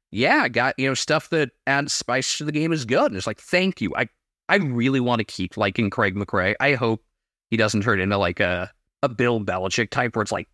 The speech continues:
"Damn, I don't like you, but you're really good." Craig McRae is just a really enjoyable person.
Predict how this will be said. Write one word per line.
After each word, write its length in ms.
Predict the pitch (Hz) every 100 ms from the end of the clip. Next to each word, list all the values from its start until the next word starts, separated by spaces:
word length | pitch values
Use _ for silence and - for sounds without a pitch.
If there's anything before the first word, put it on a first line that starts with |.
| _ _
"Damn, 300 | 123 127 110
I 40 |
don't 160 | 120 123
like 240 | 113 107
you, 80 | 117
but 220 | 113 104
you're 80 | 110
really 300 | 98 101 98
good." 420 | 90 90 104 160 - _ _ _ _ _
Craig 200 | 233 339
McRae 300 | 330 - 196
is 140 | 196
just 160 | 156 -
a 40 |
really 380 | 113 113 151 170
enjoyable 760 | 123 104 - 120 123 135 135 120
person. 520 | 113 95 - 175